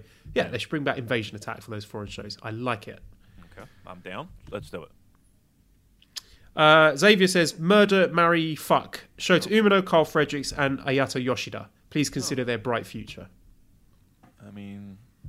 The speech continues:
Speaker 2: <laughs> these, these are the pressing questions of the day.
Speaker 1: <laughs>
Speaker 2: Uh, I'll, I mean, look, is, is, correct me if I'm wrong, but Carl Fredericks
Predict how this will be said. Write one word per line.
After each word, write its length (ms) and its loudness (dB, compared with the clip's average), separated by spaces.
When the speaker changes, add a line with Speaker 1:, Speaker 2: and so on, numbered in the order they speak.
Speaker 2:
<laughs> 60 -18
these, 160 -16
these 260 -10
are 40 -18
the 100 -12
pressing 420 -12
questions 560 -14
of 220 0
the 100 -2
day. 220 -12
Speaker 1:
<laughs> 140 8
Speaker 2:
Uh, 420 4
I'll, 360 4
I 60 -4
mean, 140 -8
look, 260 -4
is, 280 -12
is, 160 -2
correct 200 -6
me 60 -8
if 80 -8
I'm 180 -2
wrong, 200 -2
but 120 -12
Carl 280 -2
Fredericks 840 -10